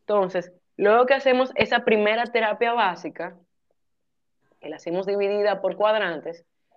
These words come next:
luego de esa primera terapia básica, a los quince días realizamos una reevaluación de esas zonas que ya trabajamos anteriormente,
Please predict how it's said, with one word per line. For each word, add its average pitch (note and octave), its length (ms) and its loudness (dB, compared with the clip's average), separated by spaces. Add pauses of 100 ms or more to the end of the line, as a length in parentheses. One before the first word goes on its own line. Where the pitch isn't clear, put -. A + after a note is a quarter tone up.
(260)
luego F#3+ 280 2
de G#3+ 100 -4
esa A3 180 -8
primera G3+ 340 -6
terapia G3+ 320 -6
básica, F3 460 -6
a - 20 -4
los F3 160 -4
quince A#3+ 440 -4
días E3+ 360 -2 (120)
realizamos F3+ 500 -4
una G#3 240 -6
reevaluación E3+ 880 -2 (1500)
de E3+ 160 0
esas G3 240 -2
zonas G#3+ 300 0
que F#3+ 120 0
ya E3+ 140 2
trabajamos F#3 460 -2
anteriormente, E3+ 840 -4